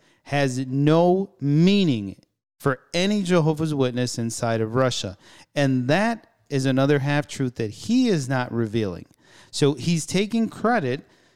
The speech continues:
and he even boasts about that in nineteen forty-three, he had twelve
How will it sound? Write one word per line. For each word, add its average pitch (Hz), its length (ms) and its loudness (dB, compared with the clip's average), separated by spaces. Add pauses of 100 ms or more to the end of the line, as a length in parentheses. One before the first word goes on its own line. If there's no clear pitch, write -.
(680)
and 170 160 2
he 175 260 2
even 185 260 2
boasts 220 380 0
about 131 380 0
that - 220 -8
in 131 140 0
nineteen 202 520 0
forty-three, 170 960 0 (540)
he 185 220 0
had 160 340 -2
twelve 175 680 2